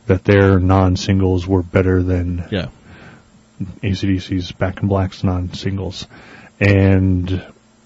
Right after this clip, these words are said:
Speaker 1: as far as influence, would you say that Appetite has been more influential to, uh,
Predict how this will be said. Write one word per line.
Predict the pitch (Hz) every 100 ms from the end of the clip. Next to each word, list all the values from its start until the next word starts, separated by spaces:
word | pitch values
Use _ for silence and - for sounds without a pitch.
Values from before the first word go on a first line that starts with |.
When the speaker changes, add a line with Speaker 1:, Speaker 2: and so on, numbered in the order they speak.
| _ _ _ _ _ _ _ _ -
Speaker 1:
as | 104 104
far | - 127 127 120
as | 107 101 98 90 - - - _ _ _ - 123 - _ _ _ - - - - _ _
influence, | 120 123 165 170 185 - - - - - -
would | 101 98
you | 95
say | - 104
that | 98 101 - - - - - - 156 120 - 120 120 -
Appetite | 101 - 110 104
has | 95 98 87
been | - 107 101
more | 98 101 110
influential | 104 - 104 101 - 113 104
to, | - 107 101 98 - - - - - - _ -
uh, | 101 92 87 87 85 80 - - 87 -